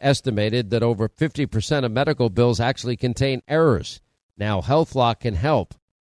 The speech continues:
HealthLock technology securely connects with your insurance and flags any overbilling, wrong codes, or fraud.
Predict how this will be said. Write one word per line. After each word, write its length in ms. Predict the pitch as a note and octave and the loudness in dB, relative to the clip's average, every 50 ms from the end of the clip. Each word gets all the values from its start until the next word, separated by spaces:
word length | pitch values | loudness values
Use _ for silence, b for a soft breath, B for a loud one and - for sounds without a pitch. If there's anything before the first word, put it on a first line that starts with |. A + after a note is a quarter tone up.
| _ _ | _ _
HealthLock 460 | - A#2 C#3 B2+ - C3 C3+ C#3+ - - | -2 0 0 0 2 2 0 0 2 2
technology 680 | E3 D#3+ - - C#3+ B2 A#2 A#2 A#2 G#2+ A2 C3+ B2 | 0 0 0 0 0 2 4 4 2 2 0 -2 -2
securely 560 | - - A#2+ G#2 - - C#3+ D#3+ F3 F3+ E3 | -2 -4 -6 -6 -2 0 0 2 2 0 0
connects 480 | - C#3 B2 A#2 A#2 A#2 - - - - _ _ _ - | 0 -2 0 0 0 -2 -2 -6 -12 -18 _ _ _ -8
with 160 | A2 A2+ G2 | -8 -6 -2
your 220 | A#2+ D3+ F3 F#3+ | -2 -2 -2 -2
insurance 600 | F#3 C3 - - C3+ B2 A2 A2 A#2 A#2 - - - | -2 -4 -4 -4 -2 0 0 0 -2 -4 -6 -10 -8
and 200 | - A#2+ A#2 A2 | -4 -4 -4 -4
flags 400 | - B2+ B2+ B2 A#2+ A#2+ G#2+ - | -2 -2 -2 0 0 -2 -4 -6
any 260 | A2+ A2 C#3 E3 F3 E3+ | -6 -4 -4 -2 0 0
overbilling, 760 | D#3 D#3 C#3+ E3 E3+ C#3+ B2+ C#3+ C3+ B2+ C3 C3+ C3+ C3 | 0 0 0 0 -2 0 2 2 2 2 2 0 -2 -2
wrong 300 | B2 B2 B2+ C#3+ D#3 D#3+ | 0 2 2 2 0 -2
codes, 420 | D3 - C#3 C3 B2+ B2+ C3 A2 A#2+ | 0 2 4 4 4 4 4 2 0
or 140 | B2 A#2+ A2+ | 0 -2 -2
fraud. 540 | - - C#3 C#3+ C#3 B2 A2 F2+ D#2 - | -2 0 2 4 4 4 4 2 -2 -6